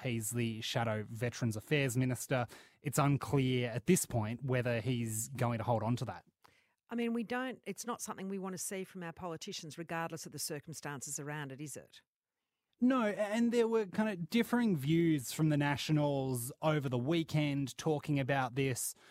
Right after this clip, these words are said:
Speaker 1: You had a lot of people coming out publicly saying, "Well, shame on the person who filmed it. They should have gone and helped him instead." There were, I saw in some newspaper reports,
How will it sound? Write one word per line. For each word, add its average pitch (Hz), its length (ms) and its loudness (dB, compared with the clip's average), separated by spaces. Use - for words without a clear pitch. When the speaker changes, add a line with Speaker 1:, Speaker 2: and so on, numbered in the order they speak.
Speaker 1:
You 151 140 4
had 147 160 4
a 143 60 4
lot 147 180 6
of 151 100 -2
people 143 300 2
coming 147 320 2
out 131 160 -2
publicly 139 600 0
saying, 139 500 0
"Well, 131 280 0
shame 165 380 4
on 139 140 4
the 131 80 0
person 135 440 0
who 117 120 2
filmed 131 440 2
it. 127 180 0
They 123 160 2
should - 180 0
have 120 160 0
gone 123 300 2
and 113 100 -2
helped - 380 -2
him 117 160 0
instead." 143 640 -2
There 135 180 4
were, 127 260 2
I 131 120 0
saw 139 340 0
in 123 160 0
some 127 160 2
newspaper 143 500 2
reports, 131 560 0